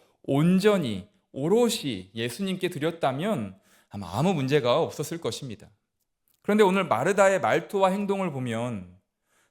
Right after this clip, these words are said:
동생 마리아에 대한 시기와 질투가 녹아있음을 우리는 쉽게 알 수 있습니다. 자신은 부엌에서 일을 하는데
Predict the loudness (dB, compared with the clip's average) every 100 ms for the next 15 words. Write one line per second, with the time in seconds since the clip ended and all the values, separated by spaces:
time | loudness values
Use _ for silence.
0 | -4 -2 2 2 2 0 2 4 4 4
1 | 2 2 0 -2 -4 0 2 2 -2 -6
2 | -2 -2 0 0 0 0 -6 -6 -4 -6
3 | -8 -10 -8 -6 -6 -8 -16 -20 -14 -4
4 | -2 -2 -4 -8 -8 -16 -12 -12 -14 -20
5 | _ _ _ _ _ _ _ _ _ _
6 | -2 2 2 2 2 2 2 0 0 2
7 | 2 0 -4 -4 -4 -6 -14